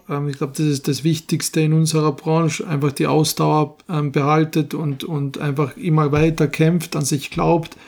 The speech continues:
Äh, und wenn mal so Situationen kommen, wir sind ja auch in einer kreativen Branche, einfach auch kreativ denkt und neue Lösungsansätze sucht. Ähm,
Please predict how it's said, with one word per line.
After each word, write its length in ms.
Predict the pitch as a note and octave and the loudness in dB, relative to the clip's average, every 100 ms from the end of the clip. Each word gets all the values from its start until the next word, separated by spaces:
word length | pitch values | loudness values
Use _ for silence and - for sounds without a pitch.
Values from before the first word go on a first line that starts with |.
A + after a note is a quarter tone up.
| - - _ _ | -20 -20 _ _
Äh, 280 | E3+ D3+ D#3 | -2 0 0
und 280 | - D#3+ D3 | -2 0 2
wenn 140 | D3+ | 2
mal 140 | D3+ D3 | 0 -2
so 160 | - | -2
Situationen 800 | D3 D#3 C#3 D#3 D3 D#3 D#3+ D#3 C#3+ | -2 -2 0 -2 0 2 2 2 0
kommen, 480 | D3 D#3 E3 D#3+ | 0 2 2 0
wir 80 | E3 | -2
sind 260 | D#3 D#3+ C#3+ | 0 2 2
ja 180 | D3+ D3+ | 0 0
auch 140 | C#3+ | 0
in 80 | D3 | 0
einer 180 | C#3+ C#3 | 0 -4
kreativen 760 | - D#3+ E3+ D#3+ E3 D#3+ E3+ | 0 2 2 2 0 0 -4
Branche, 520 | D3+ C#3+ D#3+ D#3+ - | -2 0 2 2 -2
einfach 260 | - D3 C#3+ | -4 -4 -2
auch 180 | C#3 C#3 | -2 -4
kreativ 600 | - D#3 C#3+ D#3+ C3 - | -2 -2 0 -2 -4 -2
denkt 420 | D#3 E3+ D#3+ - | 0 2 0 -4
und 240 | D3+ C3+ - - - - - | -4 -6 -8 -20 -20 -18 -2
neue 220 | D#3 D3+ | 0 2
Lösungsansätze 1080 | D3 D#3+ D#3 D3+ C3+ D#3 D3 - D3 - C3+ | 4 2 2 0 0 -2 -2 -2 -2 -4 -4
sucht. 560 | - D#3+ F#3 E3+ - | 0 2 2 0 -4
Ähm, 380 | E3 D#3 D3+ D3 | -2 0 0 -4